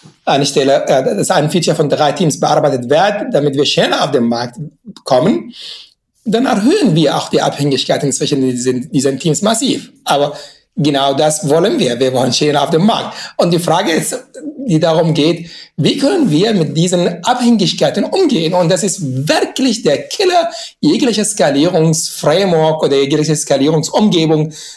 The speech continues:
ähm, die, die wir mal sehen. Wenn die Ab-, je stärker die Abhängigkeiten zwischen den Teams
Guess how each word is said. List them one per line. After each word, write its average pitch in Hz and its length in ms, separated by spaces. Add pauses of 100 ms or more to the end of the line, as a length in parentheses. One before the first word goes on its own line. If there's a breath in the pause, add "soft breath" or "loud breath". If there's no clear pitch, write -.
(160 loud breath)
ähm, 147 500
die, 135 440
die 135 140
wir 147 160
mal 139 220
sehen. 139 420 (380 loud breath)
Wenn 160 200
die 156 100
Ab-, - 240
je 180 220
stärker 403 400
die 320 120
Abhängigkeiten 165 640
zwischen 170 320
den 139 180
Teams 208 800